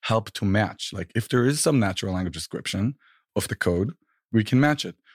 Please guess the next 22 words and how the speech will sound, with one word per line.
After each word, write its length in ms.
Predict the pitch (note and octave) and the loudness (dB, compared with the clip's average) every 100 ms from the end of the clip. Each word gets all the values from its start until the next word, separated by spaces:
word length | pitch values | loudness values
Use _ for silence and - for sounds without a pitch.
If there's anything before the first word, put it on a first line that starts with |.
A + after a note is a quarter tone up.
| _ | _
Or 180 | G#2+ G2+ | 2 4
if 160 | G#2 - | 2 0
there's 320 | A2 G2 G2 | 0 2 4
missing 380 | A2+ D3+ E3+ C#3+ | 6 4 2 0
information 800 | A#2+ G2+ G2+ C3+ F#3 G#2+ F#2 F2 | 0 0 2 2 2 0 0 0
in 140 | G2+ G2+ | 4 4
natural 400 | G#2+ - G2 F#2+ | 4 0 0 2
language 540 | G#2 - F2 C#3 - _ _ _ F#2 | 0 0 -6 -10 -16 _ _ _ -2
that 200 | F#2 G#2 | 2 4
needs 200 | G#2+ - | 2 2
to 120 | G#2 | 0
be 160 | F#2+ - | 2 2
asked 460 | A#2+ E3+ - - - | 2 2 -2 -12 -16
for, 240 | - F#2+ F#2+ | -4 0 2
the 200 | F#2+ G#2 | 2 4
A 100 | G#2 | 4
I 140 | G#2+ | 2
could 160 | - F#2 | 0 0
help 220 | G#2 G2+ F#2+ | 0 0 0
asking 420 | A2+ A#2 G#2 F#2 | 0 0 -2 0
the 80 | F#2+ | 4
user. 440 | A2+ G#2 - | 4 2 -2